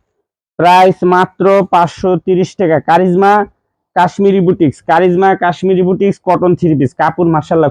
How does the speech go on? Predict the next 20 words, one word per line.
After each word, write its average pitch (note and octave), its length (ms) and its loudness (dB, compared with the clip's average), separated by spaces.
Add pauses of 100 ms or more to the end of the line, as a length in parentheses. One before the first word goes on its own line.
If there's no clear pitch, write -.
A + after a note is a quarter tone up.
খুবই F#3+ 160 2 (100)
ভালো। D#3 220 2
আমি D#3+ 120 0
একটা D#3 200 -4
কথা D#3+ 180 0
বলে D#3+ 280 0
দিলাম, E3 240 0
অনেক, G3+ 160 0 (360)
পাঁচশো F#3+ 240 -2 (100)
তিরিশ A3+ 280 0
টাকার A#3 220 2
ভিতরে G#3+ 280 0
সবচেয়ে A3 360 0 (100)
বেস্ট G#3 240 0
কোয়ালিটি। C3 380 0 (640)
এই F#3 180 0
থ্রি G#3+ 140 0
পিস G#3 200 2
দেখবেন, G#3+ 260 0
পাঁচশো G3 280 -2